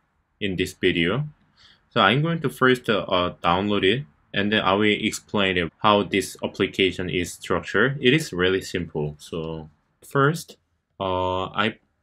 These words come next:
put the, uh, file. I just download it from the repository, uh, inside the text editor like this. So first, I'm going to just, uh,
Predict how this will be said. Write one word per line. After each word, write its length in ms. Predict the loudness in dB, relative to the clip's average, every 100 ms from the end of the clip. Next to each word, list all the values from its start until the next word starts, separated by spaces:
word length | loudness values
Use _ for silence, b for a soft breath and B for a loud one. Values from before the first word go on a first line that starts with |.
| _ _ _ -4
put 300 | -4 -2 2
the, 640 | 4 6 4 2 0 -4 _ _ _ _ -20 -6
uh, 120 | -6
file. 560 | -4 2 4 4 0 -4 -12 _ _ _ _ _ _ _ _ _ -4
I 140 | -2
just 340 | 0 -2 -4 0
download 400 | 2 2 2 2
it 120 | -2
from 260 | -2 -4 -2
the 180 | 0
repository, 960 | 0 -2 -2 -4 -4 -8 -4 -2 -2 -4 _ _ _ _
uh, 720 | -4 -2 -2 -2 -4 -4 -6 -10 -16 _ _ _ _ _ _ _ _ -6
inside 480 | -6 -2 0 2
the 640 | 2 2 0 -2 -4 -6 -10 _ _ _ -6
text 260 | -6 -2
editor 500 | -2 0 0 -2 -4 _ -10
like 280 | -6 -6 -6
this. 400 | -6 -6 -16 _ _ _ _ _
So 220 | -4 -4
first, 320 | 2 2 4
I'm 240 | 2 2 2
going 220 | 0 0
to 460 | 2 4 6 4 2
just, 340 | -4 -6 -2
uh, 140 | -2